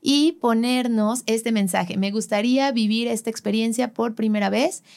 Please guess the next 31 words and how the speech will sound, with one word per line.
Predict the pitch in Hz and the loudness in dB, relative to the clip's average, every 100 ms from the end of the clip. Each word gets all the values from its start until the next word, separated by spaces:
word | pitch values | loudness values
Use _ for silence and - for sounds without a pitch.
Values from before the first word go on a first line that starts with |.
| - - | -20 -2
y | 254 285 | 0 2
van | 247 240 254 | 2 2 2
a | 254 240 | 0 -2
usar | - 233 220 | 2 2 2
el | 214 | 0
código | 226 247 269 285 311 | 0 0 0 0 0
Mi | 214 214 202 | 0 2 2
Voz | 226 262 269 | 0 0 -2
Piel | - 220 214 | -2 -2 -2
Chinita. | 175 202 190 175 - - _ | -2 -2 -2 -4 -8 -12 _
El | 196 180 | -8 -4
código | 208 220 226 | 0 2 2
es | 202 | 0
Mi | 202 196 | -2 0
Voz | 208 247 240 | 0 -2 0
Piel | 226 | -2
Chinita | 214 214 233 294 349 - - - | -2 -2 -2 -4 -6 -14 -10 -2
y | 233 | 0
en | 220 | 2
cuanto | 220 214 | 0 0
ustedes | 269 302 262 | 0 2 2
lleguen, | 269 254 285 302 | 0 0 -2 -2
nuestro | 214 208 180 202 | 0 0 0 -4
equipo | 190 240 233 254 277 214 | -4 -4 0 0 0 0
va | 208 | -2
a | - 202 | 0 -2
reconocer | 190 180 190 180 214 | -4 -4 -4 -2 -2
que | 214 | -2
vienen | 226 202 202 | -2 0 0
del | 190 180 | -2 -2
podcast | 202 208 - 311 - | -2 -2 0 0 -2